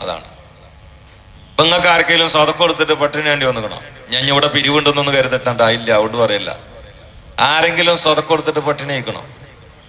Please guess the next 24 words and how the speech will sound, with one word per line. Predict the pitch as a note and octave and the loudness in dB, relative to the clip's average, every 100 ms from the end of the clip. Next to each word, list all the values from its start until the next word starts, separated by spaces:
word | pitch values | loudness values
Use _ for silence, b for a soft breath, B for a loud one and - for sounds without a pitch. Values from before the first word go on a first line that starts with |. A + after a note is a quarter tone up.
| - - | -16 0
ആവൂല. | G2+ G#2 A2 G#2+ G#2+ - - - A2 G#2+ - - - - - - - - | 4 4 6 4 4 -2 -14 -18 -20 -20 -20 -20 -20 -20 -20 -20 -18 -2
ആ | A#2+ C3 | 0 2
അള്ളാന്റെ | C3+ D3 E3+ F3+ | 2 2 2 2
ഇടപെടും, | F3+ F#3 F#3 F#3 F#3 - - - - | 2 4 2 0 -6 -16 -18 -10 -4
എങ്ങനെങ്കിലൊക്കെ | D3+ F3 G3 G#3+ G#3+ | -2 0 2 2 2
ആയിട്ട് | G#3+ G#3+ | 0 0
കൊടുക്കുക. | G3 F#3+ F#3 | -2 0 0
എങ്ങനെയാന്ന് | F3 F#3 G#3 G#3+ | 2 2 2 4
പറയാൻ | G#3 G#3+ | 4 4
പറ്റില്ല. | G#3+ G#3 F#3 C3+ B B | 0 -2 -2 -2 B B
നമ്മൾ | C3+ E3+ G#3 | -2 0 2
എങ്ങനെയെന്ന് | G3+ F#3+ G3 G#3 G#3 | 2 2 0 2 2
കരുതിയാ | G#3 G3 G3 F#3+ | 2 0 2 0
എങ്ങനെയെന്ന് | F3+ F3+ F3+ F3 | 0 -2 -2 -2
മനസ്സിലാവുക? | D#3 D3 C#3 B2 | -4 -4 -2 0
അള്ളാന്റെ | A#2 B2 D3 D3+ | -2 0 0 0
ഇടപെടലല്ലോ | C#3+ C#3+ C3+ B2+ A#2+ | 0 0 0 -2 -4
അതൊക്കെ. | A#2 - A#2 - - - - - - - - | -4 -6 -12 -12 -18 -20 -20 -20 -20 -12 -4
നമുക്ക് | D3 E3+ | 0 2
എങ്ങനെയെന്ന് | E3+ E3 D#3+ | 2 2 2
പറയാൻ | D3+ C#3 | 4 2
പറ്റില്ല. | B2+ - - - - - - - - - - - - - - - - - - - - - - - - - - A2+ | 0 -10 -12 -14 -16 -18 -20 -20 -20 -20 -20 -20 -20 -18 -18 -18 -18 -18 -18 -18 -18 -18 -18 -16 -16 -16 -4 0
യാ | C3 C3+ C#3 C3+ | 2 4 4 4
റബ്ബ്, | C3 C3 C3+ - | 4 2 -2 -12